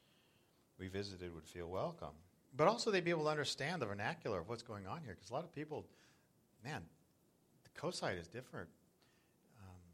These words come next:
a lot of people here, they didn't just quit going to church when they were twelve or thirteen or fourteen.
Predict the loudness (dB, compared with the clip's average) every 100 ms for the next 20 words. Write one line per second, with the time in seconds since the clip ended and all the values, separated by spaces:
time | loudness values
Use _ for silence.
0 | -20 -20 -20 _ _ _ -8 -6 -2 2
1 | 2 0 -4 -2 -2 -2 -2 -2 -2 -6
2 | -20 -20 -20 _ -6 -4 -2 -2 -4 -8
3 | -2 -2 0 0 -2 -4 -8 -8 -6 -10
4 | -10 -10 -8 -10 -8 -6 -6 -8 -10 -12
5 | -12 -14 -16 -12 -12 -12 -16 -16 -20